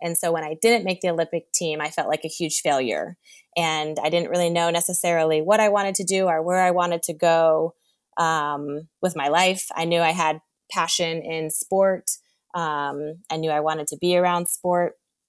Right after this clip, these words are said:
Um, and so a little bit of,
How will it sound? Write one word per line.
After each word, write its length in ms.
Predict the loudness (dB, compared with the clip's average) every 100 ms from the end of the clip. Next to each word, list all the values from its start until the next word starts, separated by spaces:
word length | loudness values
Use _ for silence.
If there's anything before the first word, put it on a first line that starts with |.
| _ _ _ -10 -4
Um, 680 | 0 2 0 -2 -6 -8 -10 _ _ _
and 160 | -2 2
so 160 | 2
a 40 | 4
little 200 | 4 4
bit 160 | 4
of, 280 | 4 4 2